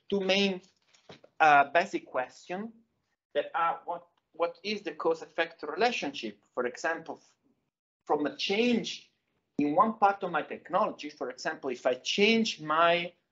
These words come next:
uh, perception systems, I put a lidar of a, or, or a camera to make my slam of my environment, no?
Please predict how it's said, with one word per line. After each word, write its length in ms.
uh, 240
perception 680
systems, 640
I 100
put 260
a 320
lidar 560
of 260
a, 40
or, 400
or 320
a 60
camera 720
to 60
make 400
my 300
slam 560
of 120
my 200
environment, 640
no? 140